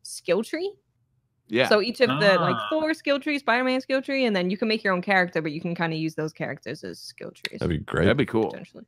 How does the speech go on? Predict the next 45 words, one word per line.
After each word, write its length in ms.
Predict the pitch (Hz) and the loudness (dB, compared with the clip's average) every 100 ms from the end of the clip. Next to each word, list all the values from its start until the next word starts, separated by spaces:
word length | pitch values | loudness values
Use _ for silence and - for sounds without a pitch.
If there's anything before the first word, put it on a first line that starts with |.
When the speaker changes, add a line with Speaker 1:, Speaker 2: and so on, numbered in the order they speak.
| _ _ _ - | _ _ _ -4
Speaker 2:
Yeah. 220 | 101 80 - _ _ _ _ _ _ _ - | -2 -2 -8 _ _ _ _ _ _ _ -10
Speaker 3:
That'd 140 | - | -6
be 60 | 175 | -4
cool. 240 | 147 123 - - | -2 -4 -8 0
Speaker 4:
Yeah. 140 | 196 | 2
Speaker 1:
That'd 200 | 196 - | 2 0
be 60 | 170 | -6
dope. 160 | - - | -4 -2
Speaker 4:
I'd 100 | 87 | 2
love 160 | 85 | 2
it. 80 | 95 - - _ _ _ _ _ _ _ | 2 -4 -20 _ _ _ _ _ _ _
Speaker 1:
So 100 | - | 0
Speaker 2:
Like, 80 | 196 | 2
you 140 | 107 113 | 4 4
have 100 | 98 | 4
Speaker 1:
what's 120 | - | 0
your 100 | 143 | 0
Speaker 2:
super 140 | 120 - | 4 4
Speaker 1:
prediction, 200 | 123 127 | 4 4
Speaker 2:
healing 340 | 123 120 117 | 6 4 4
Speaker 1:
Jeff? 160 | 117 202 | 2 0
Speaker 2:
and 120 | - | -2
flight, 500 | - 117 120 120 - - - - - | -6 2 6 8 6 2 -12 -12 -16
Speaker 1:
<laughs> 320 | - 120 - | 2 4 4
Speaker 2:
but 100 | - | 6
if 80 | 127 | 6
you 100 | 127 | 4
pick 200 | 113 151 | 4 4
flight, 360 | - 139 143 147 | 4 6 8 8
you 100 | 120 | 0
couldn't 200 | 131 113 | 0 0
have 220 | 113 113 | 0 0
webs 520 | 101 117 117 120 123 110 | 2 4 4 0 -6 -8
and, 280 | 101 95 95 - - _ - | -6 -6 -8 -12 -20 _ -10
like, 140 | - | -2
Speaker 1:
Yeah, 260 | 269 247 180 - | 2 4 2 -2
yeah. 180 | 233 165 - - | -4 -4 -6 -2
Speaker 2:
you'd 120 | 117 | 2
have 140 | 117 | 2
to, 60 | 104 | 0
like, 220 | 101 95 | -2 -2
make 120 | 101 95 | -4 -4
choices 300 | 104 95 101 | -6 -6 -10
like 160 | 107 | -8
that. 200 | 120 107 | -8 -8